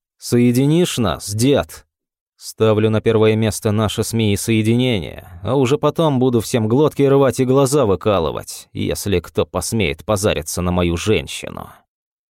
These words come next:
«Так тому и быть. Назначим обряд на завтра», одобрительно кивает Варл. «Э, а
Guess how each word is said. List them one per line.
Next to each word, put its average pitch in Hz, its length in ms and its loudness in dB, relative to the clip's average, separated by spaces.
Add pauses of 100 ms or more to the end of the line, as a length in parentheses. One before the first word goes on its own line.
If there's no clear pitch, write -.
«Так 139 480 2
тому 143 320 2
и 131 120 2
быть. 113 640 -2
Назначим 170 680 0
обряд 185 360 2
на 180 160 2
завтра», 107 680 0 (380)
одобрительно 117 680 0
кивает 110 460 2
Варл. 87 500 0 (680)
«Э, 143 200 2 (420)
а 131 280 0